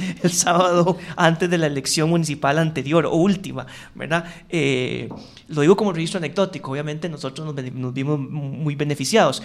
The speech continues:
pero ya voy a ese tema, eh, eh, de, de infraestructura, pero el tema de seguridad, tema de droga, de cómo, de cómo rescatar a esos jóvenes, ¿verdad? Que uno los ve cuando uno va en el bus, en las mañanas o en la tarde o de noche, uno ve a esos jóvenes en la calle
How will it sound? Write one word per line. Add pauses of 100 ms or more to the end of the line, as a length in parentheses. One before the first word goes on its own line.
(140)
pero
ya
voy
a
ese
tema, (120)
eh,
eh,
de,
de
infraestructura, (220)
pero
el
tema
de
seguridad, (300)
tema
de
droga,
de
cómo, (200)
de
cómo
rescatar
a
esos
jóvenes, (240)
¿verdad?
Que
uno
los
ve
cuando
uno
va (120)
en
el
bus, (240)
en
las
mañanas
o
en
la
tarde
o
de
noche,
uno
ve
a
esos
jóvenes
en
la
calle